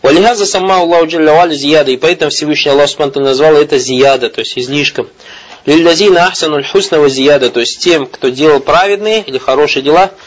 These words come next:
им будет, то есть, пра-, хорошее вознаграждение, ва зияда, еще излишек. «Ва кад сабата ани наби саллаллаху алейхи ва саллям», и пришло от пророка саллаллаху алейхи ва саллям, он сказал, «Аз-зияда», что такое излишек? «Хуа назару иля ваджи Аллахи тааля».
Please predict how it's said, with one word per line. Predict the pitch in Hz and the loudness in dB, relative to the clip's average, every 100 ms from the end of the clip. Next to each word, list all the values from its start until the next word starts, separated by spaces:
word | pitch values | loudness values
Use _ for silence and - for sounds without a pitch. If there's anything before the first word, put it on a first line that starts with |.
| - - | -20 -6
им | 185 185 | 0 0
будет, | 156 139 131 | 0 0 -2
то | 131 | -2
есть, | - - - - - - - - | -4 -6 -14 -20 -20 -20 -20 -6
пра-, | 135 143 | 0 0
хорошее | - 143 147 147 139 | 0 0 0 0 -2
вознаграждение, | 127 131 139 160 180 143 | -2 0 0 0 2 2
ва | 131 | 2
зияда, | 123 135 131 117 | 0 0 0 0
еще | 123 - 156 | -4 0 0
излишек. | 135 143 139 120 - _ - - - | 0 -2 -2 -4 -10 _ -20 -20 -10
«Ва | 127 | -6
кад | 120 170 | -2 -2
сабата | 156 214 208 190 | 0 0 0 -2
ани | 175 175 | -4 -4
наби | 165 160 170 | -2 -2 -2
саллаллаху | - 147 143 | 0 2 2
алейхи | 139 | 2
ва | |
саллям», | - 160 | 0 -4
и | 139 | -4
пришло | - 135 175 | -4 0 0
от | 165 | 2
пророка | 151 143 | 0 0
саллаллаху | - 135 135 | -2 -2 0
алейхи | 180 | 0
ва | |
саллям, | 147 | 0
он | 139 143 | -2 -2
сказал, | 151 143 185 - - _ | -2 0 0 -2 -10 _
«Аз-зияда», | 139 127 131 127 165 180 170 214 - - _ - - - | -4 -2 -2 2 2 2 0 -2 -4 -18 _ -20 -18 -10
что | - 180 | -6 -4
такое | 170 - 131 | -2 0 0
излишек? | 135 165 160 131 | 2 -2 -2 -2
«Хуа | 135 151 139 | 2 2 2
назару | 127 160 147 131 | 2 0 2 2
иля | 127 127 | 4 4
ваджи | 139 131 120 | 2 0 -2
Аллахи | 131 127 | 0 0
тааля». | 123 123 120 110 | 0 2 2 -2